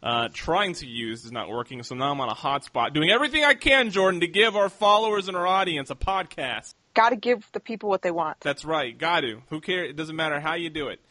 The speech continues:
Speaker 1: Um, let's talk about Saturday briefly, and we'll try to make it brief. Uh, I hope this isn't a theme across twenty seventeen, but I think it will be.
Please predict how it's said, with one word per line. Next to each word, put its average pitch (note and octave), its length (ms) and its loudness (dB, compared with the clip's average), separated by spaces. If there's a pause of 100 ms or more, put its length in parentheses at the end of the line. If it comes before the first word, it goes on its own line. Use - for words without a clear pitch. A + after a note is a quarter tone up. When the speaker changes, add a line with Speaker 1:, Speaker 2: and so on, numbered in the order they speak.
(300)
Speaker 1:
Um, C#3 680 -2 (1500)
let's F#3 220 -4
talk A#3 320 -2
about F3+ 460 -2
Saturday D#3 1040 -2
briefly, C3 880 -6
and C3 160 -10
we'll C3+ 100 -8
try D#3+ 200 -2
to D3 60 -4
make B2+ 180 -8
it A#2 80 -14
brief. A2+ 360 -8 (320)
Uh, C3 440 -2 (640)
I C#3+ 160 2
hope G3+ 260 0
this F#3+ 160 -4
isn't F3 380 -10 (100)
a D#3 80 -4
theme D#3+ 420 -8
across C#3 340 -6
twenty C#3+ 180 -10
seventeen, C3 420 -12
but A#2+ 80 -6
I A#2 40 -8
think D3 200 -10
it E3+ 80 -6
will C3 200 -6
be. B2 280 -6